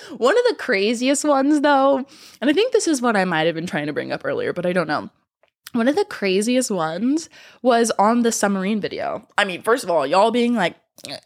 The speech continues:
"Did you put your fucking diving suit on?" You're sick. You're fucking sick. You literally are sick. But one of them, um, was like, she's acting like she's trying to be in their will.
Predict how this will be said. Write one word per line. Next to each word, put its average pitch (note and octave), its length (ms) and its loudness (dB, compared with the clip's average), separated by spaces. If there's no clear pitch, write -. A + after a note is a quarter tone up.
"Did B3 220 2
you C4 80 -2
put C4+ 320 -2
your C4 100 0
fucking A#3+ 540 -2
diving A#3+ 500 2
suit C#4+ 340 0
on?" D#4 420 2
You're G3+ 120 -6
sick. - 720 -2
You're A3+ 120 2
fucking C4+ 520 0
sick. - 640 -2
You A#3 160 0
literally C#4 240 4
are G3 120 2
sick. F#3 360 -2
But F#3+ 340 0
one G#3 220 0
of B3 120 -2
them, D#4+ 360 2
um, G#3 540 2
was A3+ 260 2
like, G3 600 2
she's C4+ 300 0
acting B3 260 0
like B3+ 140 0
she's A3+ 160 -6
trying G#3 200 -2
to G#3 80 0
be G#3 120 -2
in G3 160 -2
their E3 220 0
will. E3 560 0